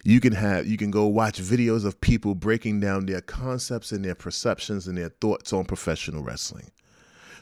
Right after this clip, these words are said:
There's so many talk wrestling shows, it's not even funny. And I'm not mad at it. I think it all should be out there because if you are a purchaser of this product and you supported this product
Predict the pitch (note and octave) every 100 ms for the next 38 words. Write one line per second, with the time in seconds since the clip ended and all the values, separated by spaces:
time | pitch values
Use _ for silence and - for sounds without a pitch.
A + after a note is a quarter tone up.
0 | - G#2+ - - A2 A2+ A#2+ A2+ - A#2+
1 | G2+ G2 - F#2+ F#2 - G2 F#2 - G2
2 | F#2+ F#2 F#2 - F#2 F#2 F2+ F2+ E2+ E2
3 | - D#2+ - - - _ _ _ _ _
4 | _ G#2 G2+ A2+ A#2 G#2 G#2+ C3 E2+ -
5 | - - F2 F#2 F#2+ G2+ - G2 G#2+ A#2
6 | - D#2+ E2 C#2 - G2+ G#2 G#2+ A2 F#2+
7 | F#2 F#2 G#2 - G2 F#2 - G2 - -
8 | F#2 E2+ D2 F2 - - D#2 E2 B2+ F2
9 | E2+ E2+ - E2 - G2 E2 C#2+ - -
10 | D2+ D#2 D#3+